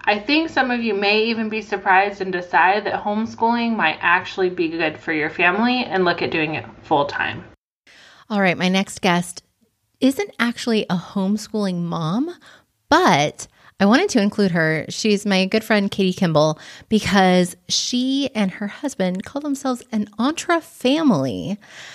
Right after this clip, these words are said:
Speaker 2: So she and her husband both have their own separate online businesses. Katie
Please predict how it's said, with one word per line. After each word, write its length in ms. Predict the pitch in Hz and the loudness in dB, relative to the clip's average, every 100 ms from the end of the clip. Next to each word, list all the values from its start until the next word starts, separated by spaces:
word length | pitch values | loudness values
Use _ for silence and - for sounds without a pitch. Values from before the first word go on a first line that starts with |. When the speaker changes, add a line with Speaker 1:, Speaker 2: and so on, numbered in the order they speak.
| - | -20
Speaker 2:
So 720 | - - - 220 196 185 185 - - | -20 -14 2 6 6 6 4 2 -4
she 380 | - - 247 262 | -4 0 2 2
and 220 | 214 208 | 2 0
her 120 | 208 | 0
husband 540 | 196 196 - 175 170 180 - - - | -2 -2 0 0 0 -4 -12 -4 2
both 400 | 262 311 269 - | 4 4 0 -4
have 200 | - 208 | -2 2
their 220 | 208 - | 2 2
own 240 | 226 240 | 0 2
separate 420 | 254 - 185 175 - | 0 -2 0 0 0
online 380 | 175 175 165 | 0 0 0
businesses. 800 | 170 262 - 214 - 160 147 180 - - - - - _ - | 0 0 2 -2 0 0 0 -2 -10 -20 -20 -20 -20 _ -4
Katie 420 | 247 233 220 | 0 2 2